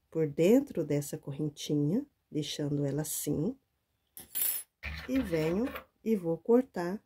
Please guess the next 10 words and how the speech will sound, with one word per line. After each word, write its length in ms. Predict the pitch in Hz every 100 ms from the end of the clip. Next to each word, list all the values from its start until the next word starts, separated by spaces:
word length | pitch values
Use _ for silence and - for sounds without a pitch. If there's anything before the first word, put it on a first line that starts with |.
| _ _ _ _
uma 180 | 185 190
pontinha, 600 | - 240 254 - - - _ _ _ _ _ _ _ _
certo? 540 | - 180 262 - - -
Aí, 100 | 170
essa 200 | 170 190
pontinha 500 | - 165 - 254 233
a 20 |
gente 240 | 220 214 -
puxa, 480 | 269 311 330 -
olha, 180 | - -